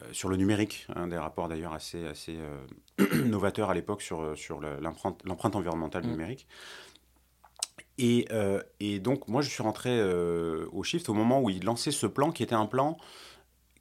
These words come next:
Speaker 1: qui visait à décarboner toute l'économie. C'est comment on, on sort de la crise sanitaire et en fait, comment on arrive aux élections présidentielles. Il y avait une échéance
Speaker 2: Oui.
Speaker 1: de deux ans pour faire ce plan, pour, pour, pour produire ce plan au moment des présidentielles législatives. Comment on propose un plan complet,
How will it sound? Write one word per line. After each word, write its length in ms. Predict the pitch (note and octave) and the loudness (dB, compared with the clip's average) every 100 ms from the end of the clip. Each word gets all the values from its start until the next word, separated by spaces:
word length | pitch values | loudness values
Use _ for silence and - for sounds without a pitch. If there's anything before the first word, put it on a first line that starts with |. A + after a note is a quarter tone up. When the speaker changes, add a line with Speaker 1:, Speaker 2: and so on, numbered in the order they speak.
| - | -4
Speaker 1:
qui 260 | - A2 | -2 0
visait 280 | G#2 A2+ C#3 | 0 2 6
à 40 | C3 | 6
décarboner 420 | A2+ A#2 A#2+ D3 | 6 4 4 2
toute 180 | D3 C#3+ | 0 -2
l'économie. 340 | C#3 B2 G#2+ | 4 4 4
C'est 160 | - G#2 | 2 0
comment 560 | - C3+ D3 E3+ G3 - | 2 6 6 4 -2 -6
on, 160 | G#2+ - | -6 -4
on 120 | G#2 | -2
sort 280 | - D#3 C3+ | 2 2 4
de 60 | |
la 80 | A#2+ | 4
crise 220 | G#2 A#2+ | 4 0
sanitaire 580 | - A2 G#2+ G2+ C#3 D#3 | 0 2 2 2 2 2
et 100 | G#2+ | 2
en 80 | F#2 | 0
fait, 360 | G#2 A2 - - - | 2 0 0 -14 -6
comment 260 | F2+ G#2 | -2 0
on 80 | F#2+ | 2
arrive 240 | F#2 G2+ | 2 0
aux 60 | E2+ | 0
élections 380 | D#2+ E2+ E2 G2+ | 0 0 0 -4
présidentielles. 400 | F2+ F2+ G2 B2 | -2 -2 2 4
Il 40 | |
y 20 | |
avait 120 | F#2+ F2 | 4 2
une 80 | |
échéance 300 | F2 C3+ B2+ F#2 | 2 4 4 4
Speaker 2:
Oui. 60 | |
Speaker 1:
de 40 | F#2 | 0
deux 220 | F2 F#2+ | 2 2
ans 100 | A2 | 2
pour 120 | - | 0
faire 220 | - B2+ | 2 2
ce 100 | - | 2
plan, 220 | G2 G#2+ G2+ | 0 0 0
pour, 140 | F#2+ | -2
pour, 200 | - F2 | -8 -8
pour 140 | E2 | -8
produire 320 | - A2+ A2+ - | 0 0 2 -2
ce 80 | |
plan 220 | G2+ A#2+ B2 - - - - - | -2 -2 -2 -8 -12 -10 -10 -2
au 60 | |
moment 180 | F#2+ A#2 | 4 6
des 80 | G2+ | 4
présidentielles 540 | A2 F#2 F2+ - A#2 | 2 0 0 0 0
législatives. 420 | F#2+ D#2+ F2+ D3+ | 0 -2 -4 -4
Comment 240 | D3 C#3 C#3 | 0 2 4
on 80 | A2+ | 2
propose 580 | - - C#3+ D3 D#3 | -2 2 4 6 8
un 80 | A#2+ | 8
plan 240 | F#2+ C3 B2 | 6 4 4
complet, 540 | - F3 F3 C#3+ G#3 | 4 2 4 2 2